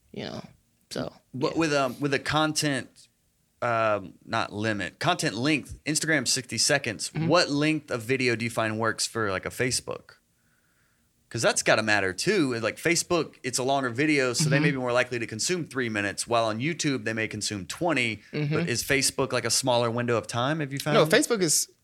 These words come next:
Speaker 1: it can be a minute or more.
Speaker 2: Well, like, what, uh, what the, what the followers like? What will they usually, there's gotta be a sweet spot with even the link to the
Speaker 1: Ah.
Speaker 2: content, right?
Speaker 1: I just been a minute.
Speaker 2: You
Speaker 1: I
Speaker 2: just
Speaker 1: haven't
Speaker 2: do minutes on Facebook?
Speaker 1: Yeah, whatever I post
Speaker 2: Oh.
Speaker 1: on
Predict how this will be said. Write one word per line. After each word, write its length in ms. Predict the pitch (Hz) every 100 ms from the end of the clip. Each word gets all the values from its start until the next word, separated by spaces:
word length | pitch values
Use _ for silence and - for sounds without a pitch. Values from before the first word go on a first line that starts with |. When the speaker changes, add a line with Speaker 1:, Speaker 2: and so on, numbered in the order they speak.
| _ _ -
Speaker 1:
it 120 | -
can 120 | 202 180
be 100 | 156
a 60 |
minute 300 | 135 170 165
or 40 | 135
more. 360 | 139 - 139 - _ - - _ -
Speaker 2:
Well, 220 | 139 127
like, 180 | 143 -
what, 320 | 120 151 160
uh, 240 | 147 131
what 300 | 101 143 143
the, 400 | 143 127 113 92 - -
what 140 | 143
the 60 | 135
followers 640 | - 139 143 113 95 87
like? 380 | 98 82 76 - - - - -
What 180 | 151 160
will 80 |
they 100 | 151
usually, 340 | 147 139 139 127
there's 300 | - 143 151
gotta 160 | 196
be 80 | 190
a 60 | 156
sweet 300 | - 165 -
spot 260 | 156 135
with 100 | 117
even 220 | 131 127 117
the 60 |
link 200 | 101 - 165
to 80 |
the 120 | 151 139
Speaker 1:
Ah. 80 |
Speaker 2:
content, 420 | 110 92 82 80 -
right? 320 | 90 147 - - - - -
Speaker 1:
I 160 | - 196
just 220 | 180 151
been 300 | 139 123 104 -
a 100 | 85
minute. 460 | 98 156 165 - _
Speaker 2:
You 80 | - _ - -
Speaker 1:
I 40 | 147
Speaker 2:
just 100 | 160
Speaker 1:
haven't 40 |
Speaker 2:
do 100 | 147
minutes 320 | 123 127 117
on 140 | 120 104
Facebook? 360 | 127 131 139
Speaker 1:
Yeah, 60 | 131
whatever 300 | 135 151 175
I 80 | 170
post 340 | 170 165 -
Speaker 2:
Oh. 60 | 139
Speaker 1:
on 280 | 127 110